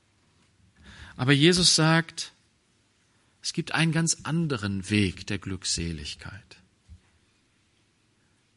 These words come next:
Indem du mir nachfolgst, indem du den geraden Weg Gottes gehst, wirst du Entbehrungen erleben in diesem Leben.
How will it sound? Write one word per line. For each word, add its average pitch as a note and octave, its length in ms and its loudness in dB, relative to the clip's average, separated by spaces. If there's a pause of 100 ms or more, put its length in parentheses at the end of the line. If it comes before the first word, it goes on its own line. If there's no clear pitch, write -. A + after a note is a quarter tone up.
(680)
Indem D3 380 4
du D#3+ 120 0
mir D3+ 240 4
nachfolgst, D3 760 -4
indem D#3 400 2
du C#3+ 220 0 (260)
den C3+ 180 0
geraden C#3+ 600 -4
Weg C3 340 0 (320)
Gottes C#3 500 -4
gehst, G2 760 -6 (420)
wirst F#3+ 420 6
du - 60 -4
Entbehrungen D3+ 920 0
erleben G2 560 -6
in F#2+ 100 -10
diesem G2 280 -8
Leben. F2 460 -12